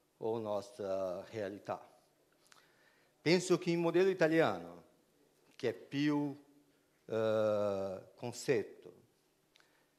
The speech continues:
è più software, più, eh, non è basato in hardware, non è basato nella macchina,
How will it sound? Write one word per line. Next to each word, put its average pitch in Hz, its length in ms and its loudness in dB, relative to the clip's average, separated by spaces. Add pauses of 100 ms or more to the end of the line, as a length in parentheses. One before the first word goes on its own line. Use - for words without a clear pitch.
(120)
è 101 160 -12
più 135 560 -4
software, 90 800 2 (340)
più, 127 400 -2 (520)
eh, 113 840 4
non 120 260 0
è 127 300 2
basato 123 840 2
in 110 340 -4
hardware, 113 640 0 (200)
non 117 120 -2
è 120 100 0
basato 123 600 2
nella 123 160 2
macchina, 90 580 -2